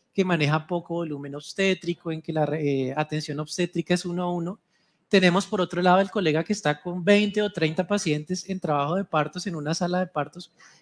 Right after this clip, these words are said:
enfrentándose a la atención del parto de todas esas veinte pacientes, y es entendible que cumplir con esas normas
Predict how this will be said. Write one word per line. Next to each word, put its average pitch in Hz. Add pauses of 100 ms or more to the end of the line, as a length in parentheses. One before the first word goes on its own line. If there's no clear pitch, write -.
enfrentándose 185
a 208
la 180
atención 151
del 190
parto 185
de 196
todas 185
esas 196
veinte 185
pacientes, - (340)
y 220
es 208
entendible 220 (320)
que 202
cumplir 165
con 196
esas 196
normas 196